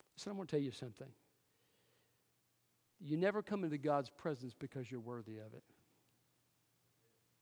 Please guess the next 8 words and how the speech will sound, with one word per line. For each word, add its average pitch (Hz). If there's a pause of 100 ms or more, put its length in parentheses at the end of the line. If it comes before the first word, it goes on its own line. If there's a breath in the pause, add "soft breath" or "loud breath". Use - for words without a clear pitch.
(640)
Scripture 175
says 156
our 156
righteousness 151
is 127
as 123
filthy 135
rags. 127